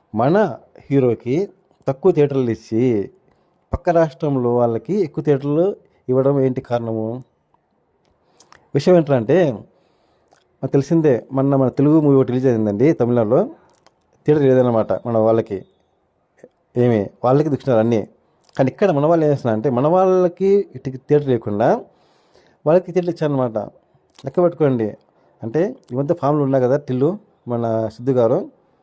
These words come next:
అలాంటి మన సిద్ధు గారికి ఇచ్చిన థియేటర్లు టూ, అందులో వచ్చేసి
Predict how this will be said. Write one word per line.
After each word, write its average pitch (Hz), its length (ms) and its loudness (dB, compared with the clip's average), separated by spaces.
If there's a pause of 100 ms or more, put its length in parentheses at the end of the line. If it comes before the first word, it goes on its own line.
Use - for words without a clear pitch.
(760)
అలాంటి 170 400 0 (1700)
మన 113 360 0
సిద్ధు 131 520 -2 (120)
గారికి 117 260 -6
ఇచ్చిన - 920 -8
థియేటర్లు 131 480 -2 (720)
టూ, 151 200 -2 (280)
అందులో 131 160 0
వచ్చేసి 151 580 0